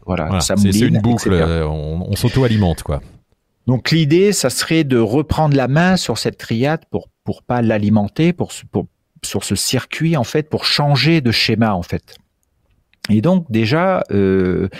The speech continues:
Speaker 1: parce qu'on n'est pas en train de voler tranquille et puis d'un coup c'est trop fort, je pense pas. C'est-à-dire qu'il y a des prémices avant, on sait qu'on vole dans des aérologies plus ou moins fortes.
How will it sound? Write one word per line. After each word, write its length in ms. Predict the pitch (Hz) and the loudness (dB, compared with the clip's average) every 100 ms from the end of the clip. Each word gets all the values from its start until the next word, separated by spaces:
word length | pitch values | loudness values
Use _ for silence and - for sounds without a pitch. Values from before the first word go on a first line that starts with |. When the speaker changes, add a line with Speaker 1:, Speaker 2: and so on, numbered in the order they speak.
| - - | -18 -8
Speaker 1:
parce 140 | 107 - | -6 0
qu'on 160 | 113 | 2
n'est 120 | 113 | 2
pas 120 | 110 151 | 2 0
en 60 | |
train 180 | - 139 | -2 -2
de 60 | 123 | 0
voler 280 | 127 123 | 2 0
tranquille 440 | 120 131 143 - 123 | 0 -2 -2 0 0
et 60 | |
puis 180 | 107 - | 0 -2
d'un 120 | 98 | -2
coup 160 | 95 120 | -2 -4
c'est 140 | - | -4
trop 180 | - 117 | -4 -4
fort, 320 | 107 139 120 | -2 -2 -2
je 120 | 92 104 | 0 -2
pense 320 | - 110 - | 0 -4 -2
pas. 160 | 135 | -4
C'est-à-dire 340 | 123 107 98 95 | -2 0 0 -2
qu'il 120 | - | -4
y 20 | |
a 20 | |
des 140 | 98 107 | 0 0
prémices 640 | - - 113 113 120 113 | -2 -2 2 4 2 2
avant, 340 | 107 101 110 110 | -2 0 2 2
on 100 | 98 | 0
sait 220 | - 107 | -2 -4
qu'on 160 | - 98 | -2 0
vole 180 | 104 | 0
dans 140 | 101 98 | 0 0
des 220 | 95 92 | 0 0
aérologies 400 | 95 98 95 98 | 0 0 0 -2
plus 240 | - 98 95 | -4 -2 0
ou 40 | |
moins 200 | 101 117 | 2 0
fortes. 560 | - 131 131 131 - | 0 -2 0 -2 -10